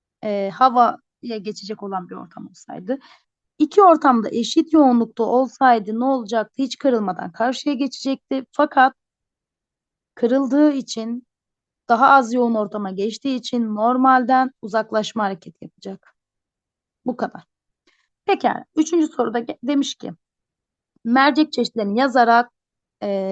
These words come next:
ö-, günlük hayatımızdan örnekler. Nedir bu mercekler?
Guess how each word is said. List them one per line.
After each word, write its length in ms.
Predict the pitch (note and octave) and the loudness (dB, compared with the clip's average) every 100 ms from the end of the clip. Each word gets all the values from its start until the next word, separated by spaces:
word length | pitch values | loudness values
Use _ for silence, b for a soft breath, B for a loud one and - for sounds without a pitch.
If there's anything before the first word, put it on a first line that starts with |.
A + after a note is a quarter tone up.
| G3 B3 - | -6 -6 -6
ö-, 140 | - | -4
günlük 340 | A3+ C#4 B3+ A#3+ | 2 2 2 0
hayatımızdan 540 | A3+ G#3 G#3+ G#3 B3+ | 0 -2 -6 -4 -2
örnekler. 460 | G#3+ F#3+ E3+ - - _ _ _ - | -2 -4 -8 -14 -20 _ _ _ 2
Nedir 300 | E4+ A4 D4 | 6 8 6
bu 100 | B3 | 6
mercekler? 720 | G#3 G3+ G3 F3+ G#3 A#3+ | 4 2 -2 -4 0 0